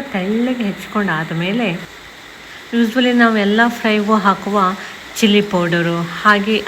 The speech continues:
ಅರಿಶಿನ ಪೌಡರ್ ಜೊತೆಯಲ್ಲಿ ಒಂದೇ ಒಂದು ಚಿಟಿಕೆಗಿಂತ ಸ್ವಲ್ಪ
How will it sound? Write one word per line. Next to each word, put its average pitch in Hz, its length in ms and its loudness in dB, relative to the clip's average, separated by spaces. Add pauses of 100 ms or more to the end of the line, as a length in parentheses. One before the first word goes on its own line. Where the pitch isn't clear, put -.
ಅರಿಶಿನ 208 420 -2 (100)
ಪೌಡರ್ 170 320 0 (240)
ಜೊತೆಯಲ್ಲಿ 190 800 0 (520)
ಒಂದೇ 190 380 0
ಒಂದು 208 440 0
ಚಿಟಿಕೆಗಿಂತ 254 1040 0 (220)
ಸ್ವಲ್ಪ 285 520 0